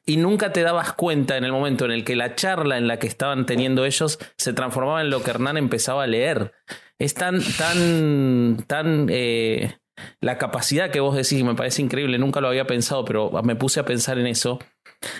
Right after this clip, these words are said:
De repente estaban hablando entre ellos de cosas y de repente él empezaba a leer algo que estaba enganchado con lo que estaban hablando y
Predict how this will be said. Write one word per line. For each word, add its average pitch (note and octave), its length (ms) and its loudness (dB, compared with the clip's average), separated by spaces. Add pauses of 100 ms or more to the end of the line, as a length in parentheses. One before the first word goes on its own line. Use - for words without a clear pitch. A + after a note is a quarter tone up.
(120)
De C3+ 200 2
repente G#3 340 2
estaban F#3 300 0
hablando F3 380 2
entre D3+ 200 0
ellos D3 160 0
de C#3+ 80 2
cosas C3+ 300 0
y C3 60 2
de B2+ 60 0
repente F3+ 320 0
él F3 40 0
empezaba D#3+ 380 0
a - 20 0
leer D3+ 160 0
algo C#3 220 0
que B2+ 60 0
estaba D#3+ 260 -2
enganchado D3+ 480 0
con C3 160 -2
lo A2+ 80 0
que A2+ 80 -2
estaban C#3+ 300 -2
hablando C3 600 0
y B2+ 420 2